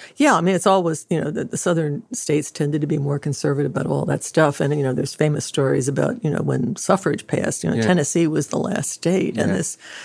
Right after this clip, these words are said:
Speaker 1: everybody's sitting there, "Can Tennessee do it?" Because everybody else was not gonna do it. If Tennessee couldn't manage to come around, they'd never get the numbers.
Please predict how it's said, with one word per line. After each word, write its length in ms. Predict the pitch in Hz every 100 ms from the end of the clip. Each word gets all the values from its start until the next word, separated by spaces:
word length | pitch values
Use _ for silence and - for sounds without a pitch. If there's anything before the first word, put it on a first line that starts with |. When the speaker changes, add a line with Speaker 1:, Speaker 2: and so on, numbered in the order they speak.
| - - - -
Speaker 1:
everybody's 460 | 202 202 156 147 -
sitting 240 | 175 190
there, 180 | 147 143
"Can 200 | 156 143
Tennessee 560 | - 175 180 151 165
do 200 | 143 190 202
it?" 100 | 147
Because 260 | 156 151
everybody 400 | 196 190 160 156
else 240 | 170 160 143
was 160 | 139
not 240 | 156 143 -
gonna 220 | 156 151
do 180 | - -
it. 140 | -
If 160 | 139 -
Tennessee 400 | 165 151 - 151
couldn't 320 | 165 143 190
manage 360 | 143 143 - -
to 80 |
come 200 | 151 151
around, 380 | 147 139 139 -
they'd 160 | 151 156
never 220 | 156 156
get 140 | 143
the 60 | -
numbers. 460 | 131 226 - -